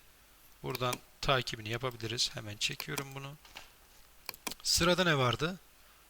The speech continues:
Yayınlar. Yayınlar içinde bir not.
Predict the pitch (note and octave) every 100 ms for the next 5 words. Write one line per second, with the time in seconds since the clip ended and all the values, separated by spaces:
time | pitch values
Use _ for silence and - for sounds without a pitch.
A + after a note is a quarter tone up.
0 | - - - - - A#2 C3+ D3 D3+ D3
1 | D3 A#2+ - - - - - - - -
2 | - - - - - - - - - -
3 | F#3+ G#3+ G#3 G#3 F3+ F#3+ F3+ F3 D#3+ D#3+
4 | F3+ - - - -